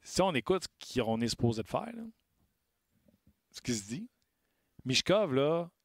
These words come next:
c'est, si Bédard, c'est un joueur générationnel, puis on disait que Bédard puis Géna-, euh,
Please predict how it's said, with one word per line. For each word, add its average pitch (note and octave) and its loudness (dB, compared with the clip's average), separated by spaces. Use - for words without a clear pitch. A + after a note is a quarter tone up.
c'est, A#2+ 0
si - -4
Bédard, F3+ 4
c'est - 2
un C3+ 4
joueur C#3+ 4
générationnel, B2+ 0
puis C3+ 0
on A#2+ -2
disait A#2 0
que - -2
Bédard C3 2
puis A#2 -2
Géna-, A#2+ 0
euh, A#2 -4